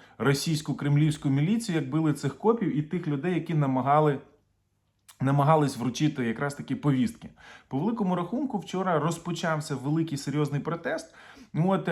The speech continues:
рушійною силою якого були жінки. Тобто жінки в основному виходили на вулиці, це дружини і матері. Це, власне, та історія про те, що дійсно протест можливий. Єдине, що його організовують не чоловіки, які почали тікати, да, ми бачили Петербург, Москва,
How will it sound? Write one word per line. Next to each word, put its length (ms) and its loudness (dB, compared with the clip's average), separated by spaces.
рушійною 520 4
силою 380 0
якого 400 2
були 520 0
жінки. 600 4
Тобто 200 -6
жінки 400 0
в 60 -2
основному 500 0
виходили 560 0
на 100 2
вулиці, 420 0
це 360 2
дружини 800 2
і 80 0
матері. 540 0
Це, 160 -2
власне, 360 0
та 220 0
історія 420 -2
про 200 -4
те, 220 -6
що 420 0
дійсно 640 2
протест 720 2
можливий. 720 4
Єдине, 300 0
що 140 0
його 220 4
організовують 540 2
не 80 -2
чоловіки, 440 -2
які 180 -2
почали 360 -4
тікати, 480 -2
да, 180 2
ми 100 -2
бачили 320 -4
Петербург, 480 -6
Москва, 420 -2